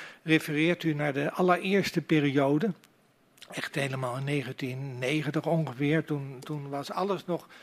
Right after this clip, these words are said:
je kunt zich niet voorstellen hoe onduidelijk alles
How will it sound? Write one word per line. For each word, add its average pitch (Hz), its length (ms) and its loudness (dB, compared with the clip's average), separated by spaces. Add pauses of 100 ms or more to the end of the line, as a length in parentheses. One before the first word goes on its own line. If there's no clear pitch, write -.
je - 280 -20
kunt 214 160 -6
zich 160 140 -6
niet 175 180 2
voorstellen 160 640 0
hoe 160 340 0
onduidelijk 151 760 0 (220)
alles 151 480 -4